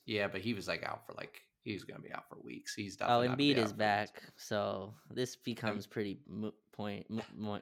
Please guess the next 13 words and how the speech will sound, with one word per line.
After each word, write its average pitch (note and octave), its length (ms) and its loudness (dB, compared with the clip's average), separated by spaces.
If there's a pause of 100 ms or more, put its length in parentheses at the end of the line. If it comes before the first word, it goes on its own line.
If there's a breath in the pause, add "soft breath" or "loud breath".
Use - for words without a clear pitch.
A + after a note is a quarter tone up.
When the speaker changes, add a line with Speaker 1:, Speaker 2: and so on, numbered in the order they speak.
(140)
Speaker 2:
uh, F#2 300 -2 (200)
pretty A#2+ 200 2
moot. G#2 320 2 (360 soft breath)
I G#2 80 -2
mean, G2+ 200 0
Speaker 1:
Embiid B2+ 160 6 (220)
Speaker 2:
Embiid - 40 4
Speaker 1:
is A#2+ 140 8
Speaker 2:
is A2+ 80 0
Speaker 1:
back. A2 120 10 (120)
Speaker 2:
playing. G#2 360 2 (360)
Yeah. G2+ 540 8
Speaker 1:
Um, G2 280 -2